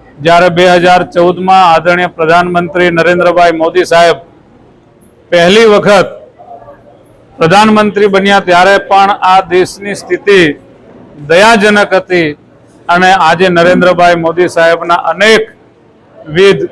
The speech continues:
ખૂબ મહેનત કરીને જે પ્રયાસો કર્યા છે દેશને આગળ લાવવા માટે, પ્રજાને સુખાકારી કરવા માટે,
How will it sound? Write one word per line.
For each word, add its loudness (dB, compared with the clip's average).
ખૂબ 0
મહેનત 0
કરીને 0
જે 2
પ્રયાસો 0
કર્યા 0
છે -2
દેશને -2
આગળ 2
લાવવા 4
માટે, 0
પ્રજાને -2
સુખાકારી -2
કરવા 2
માટે, 0